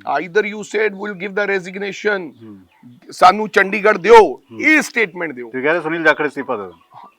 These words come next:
Speaker 1: ਮੈਂ ਨਹੀਂ ਕਹਿ, ਮੈਂ ਕਹਿਣਾ ਹੈ, ਜੇ ਤੁਸੀਂ ਵਾਕਈ ਪੰਜਾਬ ਦੇ ਹਿਤੈਸ਼ੀ ਹੋ,
Speaker 2: ਮੈਂ ਤੁਹਾਨੂੰ
Speaker 1: ਤੁਸੀਂ
Speaker 2: ਪੜ੍ਹ ਕੇ ਸੁਣਾ ਦਿੰਦਾ, ਸੁਨੀਲ ਜਾਖੜ ਨੇ ਜਿਹੜਾ
Speaker 1: ਨਹੀਂ,
Speaker 2: ਟਵੀਟ
Speaker 1: ਚਲੋ, ਮੈਂ,
Speaker 2: ਕੀਤਾ।
Speaker 1: I don't want,
Speaker 2: ਹਾਂ,
Speaker 1: I'm not interested ਕਿ ਉਹ ਕੋਈ ਪੜ੍ਹ ਕੇ,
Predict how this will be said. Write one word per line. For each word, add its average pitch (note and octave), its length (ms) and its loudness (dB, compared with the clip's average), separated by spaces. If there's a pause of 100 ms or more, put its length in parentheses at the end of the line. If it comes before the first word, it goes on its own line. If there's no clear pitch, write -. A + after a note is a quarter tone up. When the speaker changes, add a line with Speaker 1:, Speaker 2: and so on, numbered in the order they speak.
(120)
Speaker 1:
ਮੈਂ B2+ 300 -16
ਨਹੀਂ A2 160 -20
ਕਹਿ, G3+ 200 -20 (280)
ਮੈਂ C3+ 260 -10
ਕਹਿਣਾ E3+ 260 -6
ਹੈ, A3+ 80 -2
ਜੇ G3 640 0 (440)
ਤੁਸੀਂ F3+ 280 -6
ਵਾਕਈ G3 300 0
ਪੰਜਾਬ F#3 400 2
ਦੇ G3 100 0
ਹਿਤੈਸ਼ੀ D#3+ 440 -10
ਹੋ, A3 340 -4 (360)
Speaker 2:
ਮੈਂ D#3 120 0
ਤੁਹਾਨੂੰ G3 200 0
Speaker 1:
ਤੁਸੀਂ F3+ 80 4
Speaker 2:
ਪੜ੍ਹ F#3 100 6
ਕੇ G3 140 -2
ਸੁਣਾ E3 240 2
ਦਿੰਦਾ, D3 220 0
ਸੁਨੀਲ D3 240 -8
ਜਾਖੜ C3+ 440 -4 (460)
ਨੇ C3+ 140 -4
ਜਿਹੜਾ C#3 400 2
Speaker 1:
ਨਹੀਂ, A#3 240 -8
Speaker 2:
ਟਵੀਟ - 20 -4
Speaker 1:
ਚਲੋ, B3 220 6
ਮੈਂ, G#3 220 2
Speaker 2:
ਕੀਤਾ। G3+ 120 6
Speaker 1:
I F#3+ 40 2
don't F#3+ 260 0
want, F#3 140 0
Speaker 2:
ਹਾਂ, F3 140 0
Speaker 1:
I'm F#3 80 -6
not F3+ 240 -2
interested D3+ 420 -8
ਕਿ E3 180 -8
ਉਹ D3+ 200 -14
ਕੋਈ D#3 160 -10
ਪੜ੍ਹ D3+ 160 -6
ਕੇ, F#3 140 -6